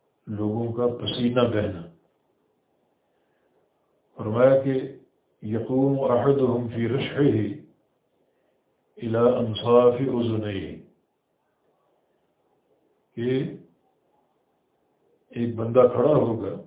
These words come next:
اور ایسے کئی بندے ہوں گے اپنے پسینے میں، اور وہ پسینہ آدھے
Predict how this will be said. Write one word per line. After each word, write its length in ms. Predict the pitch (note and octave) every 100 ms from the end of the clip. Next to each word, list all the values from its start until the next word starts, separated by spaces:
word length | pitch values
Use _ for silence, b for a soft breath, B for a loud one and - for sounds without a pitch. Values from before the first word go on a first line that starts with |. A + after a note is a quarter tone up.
| _ _ _ _ _
اور 160 | - G#2+
ایسے 320 | G#2+ A2 A#2+
کئی 200 | B2 C#3+
بندے 300 | B2 A#2+ B2 A2
ہوں 220 | G#2 G2
گے 100 | F#2+ - _ _ _ _ _ _ _ _ _ _ -
اپنے 280 | G#2 G#2+ A2
پسینے 560 | G#2+ G2+ A#2 C3+ C3+
میں، 240 | C#3 F3 - - _ _ _ _ _ _ _ _ _ _ _ _ _ _
اور 160 | C3
وہ 200 | B2+ B2+
پسینہ 460 | A#2+ G#2+ B2+ C3 C#3+ D3 -
آدھے 460 | C3+ D3+ D3 D#3+